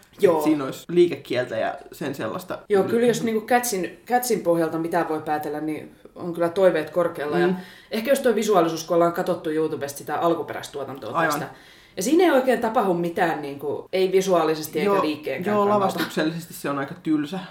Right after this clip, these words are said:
Speaker 1: Joo, he vaan pönöttelee siellä.
Speaker 2: He vaan pönöttelee ja sit siellä on se katedraalin jotkut rakenteet siinä.
Speaker 1: Jep. Niin olisi jotenkin kiva, että tää ei olisi vaan sellainen, että niinku,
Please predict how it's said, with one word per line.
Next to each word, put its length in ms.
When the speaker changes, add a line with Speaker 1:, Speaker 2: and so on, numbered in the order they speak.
Speaker 1:
Joo, 400
he 80
vaan 220
pönöttelee 600
siellä. 380
Speaker 2:
He 140
vaan 160
pönöttelee 680
ja 80
sit 160
siellä 260
on 60
se 100
katedraalin 600
jotkut 280
rakenteet 540
siinä. 280
Speaker 1:
Jep. 220
Niin 60
olisi 140
jotenkin 240
kiva, 220
että 200
tää 100
ei 220
olisi 180
vaan 140
sellainen, 420
että 220
niinku, 560